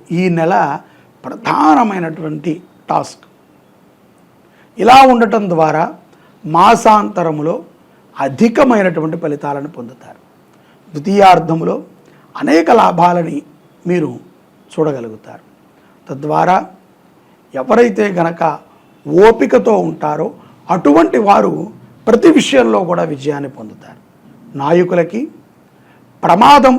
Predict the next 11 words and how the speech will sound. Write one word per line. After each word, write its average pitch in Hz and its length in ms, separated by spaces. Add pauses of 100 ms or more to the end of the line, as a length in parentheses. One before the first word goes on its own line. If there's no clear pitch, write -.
పొంచి 180 340
ఉన్నది. 120 240 (880)
వాహన 180 400 (800)
ప్రయాణ 175 360 (120)
విషయాలలో 165 560 (840)
జాగ్రత్త 151 500
అవసరం. - 320 (840)
రాత్రిపూట 196 920 (1200)
మీరు 180 220 (260)
ప్రయాణము 170 540
చేసే 156 220